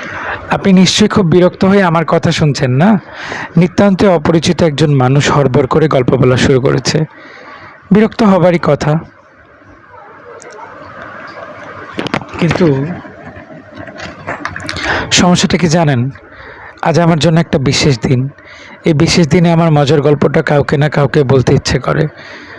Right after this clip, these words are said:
যদি অনুমতি দেন, গল্পটা বলি। "বলুন।"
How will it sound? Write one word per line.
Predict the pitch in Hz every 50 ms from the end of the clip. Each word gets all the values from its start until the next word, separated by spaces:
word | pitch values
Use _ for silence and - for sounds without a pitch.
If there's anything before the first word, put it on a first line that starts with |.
| - - - -
যদি | 170 165 156 165
অনুমতি | 160 156 160 165 165 - 170
দেন, | 151 151 143 127 127
গল্পটা | 117 - 135 - - - 160
বলি। | 139 123 147 147 131 120 135 - - - - - - - - - - - - - - - - - _ _ - - - - - -
"বলুন।" | 165 175 170 160 147 131